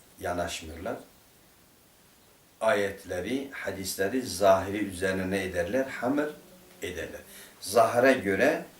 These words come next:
"Fe izâ qara'tel Kur'âne." Ne zaman ki Kur'an'ı ne edersen okursan.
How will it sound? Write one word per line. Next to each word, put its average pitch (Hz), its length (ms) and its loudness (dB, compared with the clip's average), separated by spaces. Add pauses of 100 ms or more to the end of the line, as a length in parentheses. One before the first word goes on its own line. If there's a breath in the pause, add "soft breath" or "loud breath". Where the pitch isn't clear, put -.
(640)
"Fe 107 180 -6
izâ 123 340 6
qara'tel 113 480 4 (120)
Kur'âne." 90 460 -6
Ne 110 120 2
zaman 110 280 0
ki 110 80 -8 (100)
Kur'an'ı 101 380 0
ne 101 120 2
edersen 127 540 -2 (880)
okursan. - 500 -12